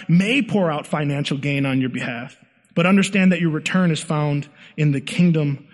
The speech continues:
of heaven. And if that's not something you've learned yet, then that's what this is all about. I'm gonna repeat the verse. "And my God will supply every need of yours according to his riches in glory in Christ Jesus. To our God and Father be glory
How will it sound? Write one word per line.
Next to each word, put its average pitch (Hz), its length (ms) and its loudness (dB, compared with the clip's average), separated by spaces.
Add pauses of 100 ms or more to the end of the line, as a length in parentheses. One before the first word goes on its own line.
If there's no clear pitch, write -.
(220)
of 127 160 -6
heaven. 127 500 -4 (460)
And 160 60 4
if - 80 -4
that's 165 240 0
not 170 160 0
something 170 400 2
you've 135 360 -4
learned 175 360 4
yet, 139 240 -4
then 135 340 -4 (240)
that's - 180 -4
what 151 140 -2
this 170 160 0
is 139 320 -4
all 151 180 0
about. 143 280 -2
I'm 143 80 0
gonna 139 160 0
repeat 143 340 -2
the 143 80 -4
verse. 147 400 -2
"And 151 180 2
my 151 200 2
God 143 540 -2 (220)
will 156 140 0
supply 151 580 0
every 170 360 4
need 165 280 6
of 139 120 -2
yours 131 260 -2
according 160 380 -2
to - 120 -4
his 131 140 -4
riches 160 480 -2 (240)
in 160 160 4
glory 156 400 2
in 143 120 0
Christ 127 360 -8
Jesus. 139 480 -2
To 160 200 -4
our 139 120 -4
God 160 340 0
and 143 120 -2
Father 151 260 -2
be 131 140 -2
glory 151 440 0